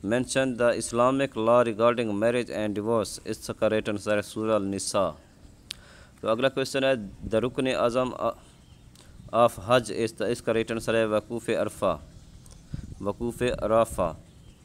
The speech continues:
अगला क्वेश्चन है, the Quranic surah al-Ikhlaq meaning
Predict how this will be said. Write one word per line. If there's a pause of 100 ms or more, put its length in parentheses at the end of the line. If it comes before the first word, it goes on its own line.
(1000)
अगला
क्वेश्चन
है, (760)
the
Quranic
surah (100)
al-Ikhlaq
meaning